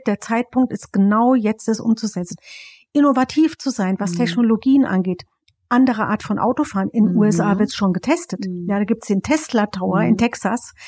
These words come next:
Speaker 1: und es funktioniert wunderbar.
Speaker 2: Mhm.
Speaker 1: Und jetzt durfte ich gerade heute hören, in Stuttgart
Speaker 2: Mhm.
Speaker 1: wird's auch schon getestet.
Speaker 2: Mhm.
Speaker 1: Wie geil ist das?
Speaker 2: Ja.
Speaker 1: Muss
Speaker 2: Ja.
Speaker 1: ich jetzt mal sagen,
Speaker 2: Ja.
Speaker 1: ja. Oder auch alternative Medizin.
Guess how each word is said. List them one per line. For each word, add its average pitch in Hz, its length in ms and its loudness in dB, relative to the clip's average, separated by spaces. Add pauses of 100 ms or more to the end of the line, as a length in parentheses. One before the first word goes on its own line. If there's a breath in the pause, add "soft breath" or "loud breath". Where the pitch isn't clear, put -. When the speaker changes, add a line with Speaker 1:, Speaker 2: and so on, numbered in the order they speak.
(100)
Speaker 1:
und 254 120 2
es 214 120 0
funktioniert 220 640 0
wunderbar. 185 580 2
Speaker 2:
Mhm. 180 120 -14 (200)
Speaker 1:
Und 233 140 4
jetzt 233 260 0
durfte 247 220 0
ich - 100 -6
gerade 202 380 0
heute 247 320 2
hören, 190 300 2 (260 loud breath)
in 254 100 4
Stuttgart 285 680 -2
Speaker 2:
Mhm. 185 180 -8
Speaker 1:
wird's 233 200 2
auch 330 160 2
schon 320 200 0
getestet. 196 600 -2
Speaker 2:
Mhm. 220 60 0
Speaker 1:
Wie 202 120 0
geil 175 320 0
ist 214 220 -4
das? 302 120 2
Speaker 2:
Ja. 190 120 -4 (240)
Speaker 1:
Muss 208 240 2
Speaker 2:
Ja. 247 80 2
Speaker 1:
ich - 20 2
jetzt - 160 -18
mal 208 80 2
sagen, 185 380 0
Speaker 2:
Ja. 196 80 0
Speaker 1:
ja. 277 60 -4 (520 loud breath)
Oder 285 300 2
auch 262 200 0
alternative 247 720 2
Medizin. 226 680 2